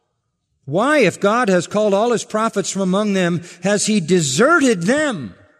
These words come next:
to the prejudice and malice of ungodly people?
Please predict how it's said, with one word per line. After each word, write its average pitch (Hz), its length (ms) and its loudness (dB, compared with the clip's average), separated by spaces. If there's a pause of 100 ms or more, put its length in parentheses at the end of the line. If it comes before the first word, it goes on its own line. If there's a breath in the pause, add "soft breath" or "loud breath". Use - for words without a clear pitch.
(480)
to 185 100 -8
the 156 100 -4
prejudice 202 540 -2
and 160 160 -2
malice 190 640 -2 (1160 loud breath)
of 143 120 -4
ungodly 208 680 2
people? 104 480 -8